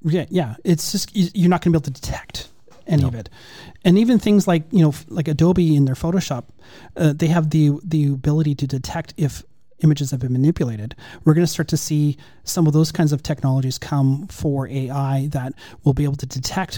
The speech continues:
Speaker 1: whether this is manipulated video or a manipulated speech.
Speaker 2: But then A I is gonna find a way to get past those.
Speaker 1: Presumably, 'cause it can work faster than humans can.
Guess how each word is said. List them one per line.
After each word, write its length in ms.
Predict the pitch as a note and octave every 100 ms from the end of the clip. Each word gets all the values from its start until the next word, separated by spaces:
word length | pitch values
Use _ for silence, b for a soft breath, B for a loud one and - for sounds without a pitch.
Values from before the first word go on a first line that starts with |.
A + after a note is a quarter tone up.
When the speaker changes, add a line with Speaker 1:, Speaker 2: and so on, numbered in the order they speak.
| -
Speaker 1:
whether 200 | D3 C#3
this 240 | C#3+ -
is 140 | C#3 C3+
manipulated 600 | C3 D3 F3 C#3 C3+ C#3 - -
video 520 | C3 B2 A#2+ D3 - b b b b
or 160 | C#3+ C#3
a 60 |
manipulated 560 | D3+ D3 D3 D3 C3 B2
speech. 440 | - D3+ F3+ -
Speaker 2:
But 100 | B2+
then 120 | A#2
A 140 | G#2+ G2
I 120 | F#2
is 80 | G2
gonna 160 | G2+ F2+
find 260 | G#2 F2+
a 40 | E2+
way 180 | E2+ E2+
to 260 | - E2 F2+
get 260 | G2 - -
past 300 | - F2+ -
those. 260 | D#2+ - - - - - - - - - - - -
Speaker 1:
Presumably, 540 | - D3 F#3 F3+ A2
'cause 220 | - C#3+
it 120 | D3 -
can 140 | E3+
work 140 | D3+ -
faster 300 | D3 C#3 D#3+
than 140 | D3
humans 280 | E3 A3 -
can. 280 | - E2